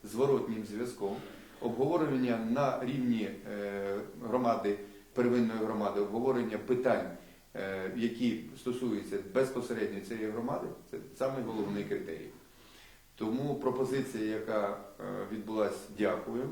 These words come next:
дуже добра пропозиція загальних, е, зборів територіальної громади міста Києва. Але ми в це вже їли, ми в цьому вже жили.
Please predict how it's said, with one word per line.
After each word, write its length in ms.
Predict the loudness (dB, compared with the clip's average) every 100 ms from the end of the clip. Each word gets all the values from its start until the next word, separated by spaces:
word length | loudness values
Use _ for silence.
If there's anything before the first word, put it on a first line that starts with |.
| -4
дуже 220 | -4 -4
добра 360 | -2 0 0 0
пропозиція 680 | -2 -4 -4 -4 -4 -4 -4
загальних, 580 | -2 -2 -4 -6 -10 -12 -6
е, 160 | -4
зборів 460 | -4 0 0 0 -2
територіальної 580 | -4 -2 -2 0 -2 -2
громади 400 | -2 -2 -2 -4 -6
міста 200 | -6 -6
Києва. 360 | -2 -2 -2 -6 -16 -20 -20 -20 -20 -4
Але 640 | 0 2 2 2 2 0 0 -4 2
ми 180 | 4
в 80 | 4
це 260 | 2 2 2
вже 420 | 0 0 0 0 -2 -8
їли, 300 | -4 -2 0 -2 -6 -12
ми 180 | -6 -4
в 300 | -4 -8 -8
цьому 260 | -2 -2 -2
вже 240 | -4 -6
жили. 300 | -4 -4 -4